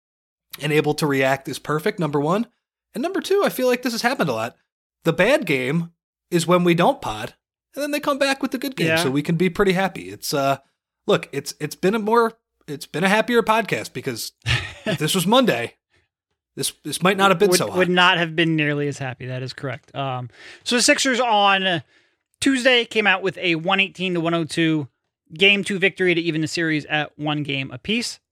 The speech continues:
Speaker 2: Uh, that was a game that the Sixers held control of for most of the first half, came out, played strong in the third quarter. The bench came in, yada, yada, yada. It was a close game.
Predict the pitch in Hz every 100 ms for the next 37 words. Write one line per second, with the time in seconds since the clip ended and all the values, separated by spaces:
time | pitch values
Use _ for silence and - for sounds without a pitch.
0 | _ 147 143 156 151 139 - 160 156 143
1 | 135 - 202 202 190 175 175 170 208 185
2 | 165 - 226 226 196 - 196 - 220 214
3 | 214 180 - 160 151 139 135 131 123 123
4 | - - 254 262 233 220 - _ _ _
5 | 202 180 160 - 147 - 185 160 147 -
6 | 147 131 _ 277 269 220 214 214 170 139
7 | 214 208 - 196 190 190 175 156 170 160
8 | 147 135 139 196 208 196 180 147 139 -
9 | 220 220 - 180 160